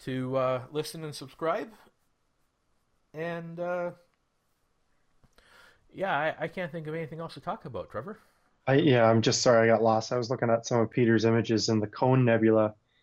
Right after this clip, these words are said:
Speaker 2: I really like that one, and it's kind of, uh, getting a little jealous here 'cause he really captured it nicely, and I still haven't got that one myself.
Speaker 1: Is it the cone? I, I,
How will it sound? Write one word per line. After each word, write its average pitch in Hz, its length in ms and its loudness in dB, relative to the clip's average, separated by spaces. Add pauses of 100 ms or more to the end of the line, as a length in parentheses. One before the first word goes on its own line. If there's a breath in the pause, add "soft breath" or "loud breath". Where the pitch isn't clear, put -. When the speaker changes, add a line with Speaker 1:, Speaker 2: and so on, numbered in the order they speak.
(320)
Speaker 2:
I 117 80 0
really 120 420 4
like 110 280 2
that 104 240 0
one, 110 200 -2
and 104 120 -2
it's - 280 -8 (220)
kind 113 160 2
of, 104 260 -2
uh, 101 260 2 (680)
getting 151 160 -2
a 127 80 2
little 120 180 4
jealous 110 440 2
here 110 160 0
'cause 104 180 -8
he 110 100 2
really 110 260 4
captured 110 440 -2
it 117 120 -4
nicely, 113 360 -2
and 107 80 -2
I 104 80 -2
still 110 280 -2
haven't 107 220 -2
got 104 200 0
that 120 220 -10
one 104 80 -6
myself. 110 500 -6 (140)
Speaker 1:
Is 131 160 -6
it 185 100 -10
the - 80 -16
cone? 156 320 -8
I, 151 160 -6
I, 123 120 -10